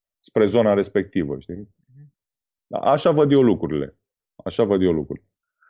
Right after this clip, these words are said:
Speaker 2: Am înțeles. Care a fost cea mai mare provocare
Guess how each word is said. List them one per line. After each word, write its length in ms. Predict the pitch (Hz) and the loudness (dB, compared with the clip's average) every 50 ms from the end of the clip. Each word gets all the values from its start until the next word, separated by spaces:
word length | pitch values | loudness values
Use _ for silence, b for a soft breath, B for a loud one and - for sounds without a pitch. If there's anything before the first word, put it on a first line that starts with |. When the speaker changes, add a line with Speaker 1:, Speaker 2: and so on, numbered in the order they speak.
| _ | _
Speaker 2:
Am 160 | - 113 120 117 | -14 -12 -10 -10
înțeles. 260 | 113 117 110 101 - - b b b b | -8 -8 -10 -10 -10 -12 b b b b
Care 160 | - 156 160 | -2 -2 -2
a 40 | 170 | 0
fost 140 | - 170 - | -2 -4 -2
cea 80 | - | 0
mai 120 | 156 151 143 | 0 2 2
mare 200 | 143 139 127 117 | 2 2 0 0
provocare 840 | - - - 101 95 104 98 98 - 110 98 92 87 85 87 92 | -2 -4 -8 -6 -6 -8 -10 -8 -6 -4 -2 -2 -2 -4 -6 -8